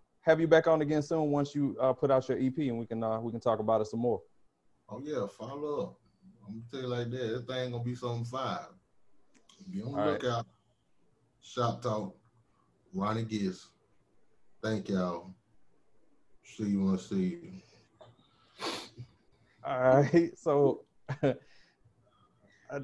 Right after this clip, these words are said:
Speaker 1: I just, I love the shameless self-promotion, but that's what this exists for. But, um, Tiki, before we get up out of here, you got anything else on your, on your mind at this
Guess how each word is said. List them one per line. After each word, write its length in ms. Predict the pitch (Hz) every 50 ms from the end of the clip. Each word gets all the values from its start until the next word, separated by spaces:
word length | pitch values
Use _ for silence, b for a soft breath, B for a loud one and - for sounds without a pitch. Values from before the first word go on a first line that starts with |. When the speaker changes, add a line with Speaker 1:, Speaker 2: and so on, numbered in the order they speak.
| - -
Speaker 1:
I 80 | 143 147
just, 240 | 143 143 143 139 131
I 60 | 135 139
love 260 | 147 151 151 151 143
the 60 | 135 127
shameless 500 | - - 143 139 135 135 131 127 127 -
self-promotion, 680 | 131 127 123 - - 123 120 123 127 123 123 - 110 107
but 120 | 107 101
that's 180 | 117 120 117 -
what 140 | 127 117 -
this 180 | 117 107 -
exists 380 | 117 101 104 104 117 117 107 - -
for. 340 | 107 101 98 92 98 101 98 - - - -
But, 220 | 113 110 110 104
um, 400 | 110 107 104 101 95 98 104 104 - - - - - - _ _ _ _ _ -
Tiki, 400 | - - 220 196 - 120 107 95 104 - -
before 260 | - 131 - - 180 170
we 80 | 170
get 160 | 165 156 170 160
up 120 | 156 -
out 160 | 156 151 143
of 80 | 139 147
here, 80 | 147
you 140 | 143 143 156 147
got 180 | 147 143 139
anything 340 | 143 139 139 131 135 139 139
else 180 | 139 139 135 -
on 160 | 135 135 131
your, 380 | 131 131 127 127 123 120 120 - - - - - - - - - - _ _ - -
on 120 | 127 131
your 100 | 127 123
mind 560 | 117 117 123 127 131 131 131 127 123 123 127 123 - - - - _ _ _ - - - _ _ _ _ _ - - - _ _ _ - - - _ -
at 120 | 120 120
this 260 | 127 123 117 - -